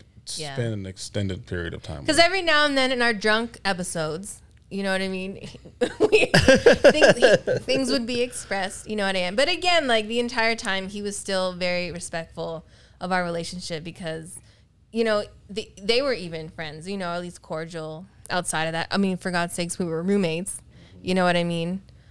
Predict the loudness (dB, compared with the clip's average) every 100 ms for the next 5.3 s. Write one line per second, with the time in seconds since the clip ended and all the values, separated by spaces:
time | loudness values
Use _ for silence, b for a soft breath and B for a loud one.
0 | b 2 2 4 -2 -6 -10 -14 -18 -8
1 | -4 -2 2 2 4 2 2 -2 -2 0
2 | 0 0 0 0 -2 -4 -4 -6 -8 -4
3 | -4 -2 -2 -2 -2 -6 -14 -10 -8 -8
4 | -10 -12 -16 -18 -14 -6 -2 -2 -4 -6
5 | -6 -6 -10